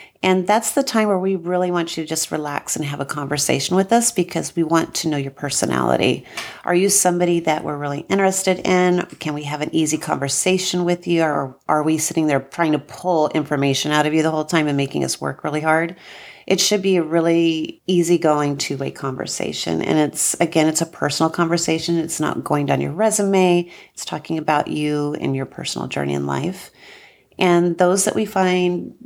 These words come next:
that pass that part of the process, meaning, was it engaging? Were you able to share stories? Was it a two-way conversation?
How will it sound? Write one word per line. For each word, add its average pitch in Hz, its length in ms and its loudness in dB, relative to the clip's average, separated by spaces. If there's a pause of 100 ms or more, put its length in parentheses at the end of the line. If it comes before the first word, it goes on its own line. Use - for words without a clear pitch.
(120)
that - 160 -8
pass - 420 0
that - 340 -2
part 160 200 -4
of 160 80 -6
the 165 60 0
process, 185 540 -2
meaning, 156 600 0 (880)
was 165 180 0
it 160 80 2
engaging? 170 920 0
Were 147 260 0
you 151 360 0
able 165 280 2
to 160 200 -4
share 180 340 2
stories? 143 760 -4
Was 156 140 0
it 156 80 -4
a 156 80 0
two-way 156 360 2
conversation? 147 1000 0